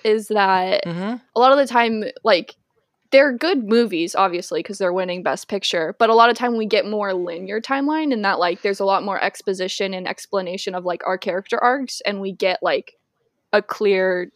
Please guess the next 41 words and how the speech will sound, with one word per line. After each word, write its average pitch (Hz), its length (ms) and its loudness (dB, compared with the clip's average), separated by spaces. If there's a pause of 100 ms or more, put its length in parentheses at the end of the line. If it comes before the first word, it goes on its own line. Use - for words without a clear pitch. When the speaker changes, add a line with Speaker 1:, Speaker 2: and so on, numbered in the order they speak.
(260)
Speaker 1:
view 196 280 -2
of 214 80 -4
that. 294 220 6
Whereas 196 320 2
in 202 160 -2
Moonlight, 208 380 0
we're 196 140 0
getting, 185 480 -2 (400)
like 214 220 2
you 220 80 -6
said, 233 180 0
like, 202 160 0
kind 226 220 -2
of 233 80 -2
almost, 202 240 -4
like, 175 240 -6 (600)
the 214 60 2
beginnings 202 680 0
of 254 140 -2
change, 285 540 -4 (100)
and 208 180 0
then 196 200 -6
we're 196 120 0
getting 190 360 -2
the 190 100 6
end 175 200 2
result, 190 420 0
and 196 160 -2
we're 196 100 0
not 202 240 4
necessarily 202 560 -2
seeing, 196 380 -6
like, 185 240 -4
the 170 160 -4
toil 185 560 -2
of 196 200 -2
our 185 140 0
protagonist 196 1040 -2
and, 196 140 -6
like, 175 180 -6 (160)
what 185 520 2